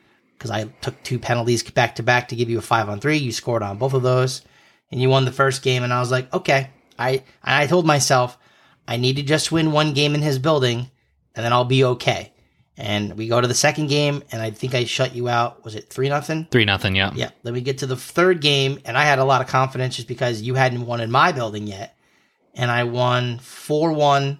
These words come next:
Speaker 2: Four one, yeah.
Speaker 1: In the third game. Then I won six one in the fourth game, but you were just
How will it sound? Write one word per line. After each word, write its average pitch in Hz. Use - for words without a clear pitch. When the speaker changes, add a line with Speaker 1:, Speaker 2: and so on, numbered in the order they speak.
Speaker 2:
Four 101
one, 90
yeah. 95
Speaker 1:
In 131
the 120
third 156
game. 120
Then 120
I 123
won 123
six -
one 139
in 127
the 120
fourth 147
game, 117
but 113
you 156
were 147
just 131